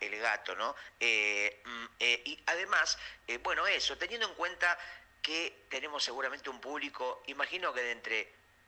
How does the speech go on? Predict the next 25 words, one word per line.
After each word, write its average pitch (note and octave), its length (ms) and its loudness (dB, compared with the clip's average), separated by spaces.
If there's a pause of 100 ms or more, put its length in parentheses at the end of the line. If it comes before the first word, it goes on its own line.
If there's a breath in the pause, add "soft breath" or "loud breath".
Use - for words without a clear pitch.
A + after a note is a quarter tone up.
(140)
seis C#3 680 2
y B2 80 -8
catorce A#2 500 2
años, A#2+ 320 2
un A#2 100 -10
público B2 360 -6
menudo, A#2 580 0
un A2+ 100 -10
público C3 380 -4
infantojuvenil, A2 1080 -2 (380 loud breath)
mm, A#2+ 320 -10 (280 loud breath)
tenemos D#3 320 -2
que D#3 100 0
un D3 120 -8
poco D3 180 -2
acercarnos C#3 720 2 (220 loud breath)
a B2+ 200 6
ese D3+ 260 2
tipo C#3 340 -4
de A#2+ 260 6
audiencias D#3 800 2 (240 loud breath)
y F3 140 -2
hablarles C3+ 480 4
de A2+ 80 -4
Pocoyo, C#3+ 720 2